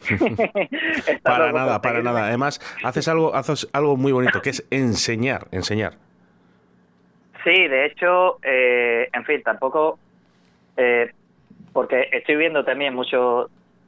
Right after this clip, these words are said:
Speaker 1: hay que reconocerlo, no, no pasa absolutamente nada, porque hay mucha gente que no le gusta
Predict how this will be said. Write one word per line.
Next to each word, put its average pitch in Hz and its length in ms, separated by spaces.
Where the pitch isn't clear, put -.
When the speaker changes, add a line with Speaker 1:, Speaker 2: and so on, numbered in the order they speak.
Speaker 1:
hay 131 140
que 135 100
reconocerlo, 113 640
no, 107 180
no 110 180
pasa 120 220
absolutamente 110 640
nada, 139 180
porque 117 800
hay 147 180
mucha 160 300
gente 151 180
que 127 140
no 135 100
le 135 140
gusta 127 580